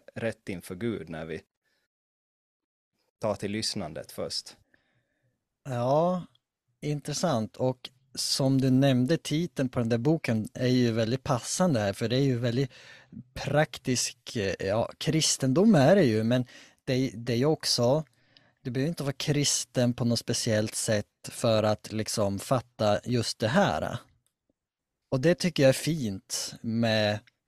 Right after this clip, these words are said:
Speaker 2: ja, kanske Jakobsbrevet, men andra såna här grejer i Bibeln också, att man behöver inte nödvändigtvis vara kristen för att tro på själva budskapet i, i det här.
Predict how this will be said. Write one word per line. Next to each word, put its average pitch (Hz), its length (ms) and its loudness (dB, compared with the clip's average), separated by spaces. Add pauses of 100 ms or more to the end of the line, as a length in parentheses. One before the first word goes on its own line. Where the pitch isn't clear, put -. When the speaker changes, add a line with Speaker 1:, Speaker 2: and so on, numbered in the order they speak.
(160)
Speaker 2:
ja, 127 180 4
kanske 147 300 0
Jakobsbrevet, 143 760 2
men 131 140 2
andra 135 420 2 (340)
såna 139 220 -2
här 123 140 0
grejer 117 400 -2
i 113 60 -4
Bibeln 113 300 -4
också, 110 200 -4
att - 180 -8
man 98 240 -10
behöver 160 220 0
inte 175 320 2 (200)
nödvändigtvis 143 760 0
vara 135 100 -4
kristen 139 440 -2
för 135 120 -2
att 131 120 -2
tro 135 240 -2
på - 140 -4
själva 127 380 0
budskapet 139 1300 2
i, 120 580 0 (640)
i 185 260 2
det 107 80 4
här. - 380 -6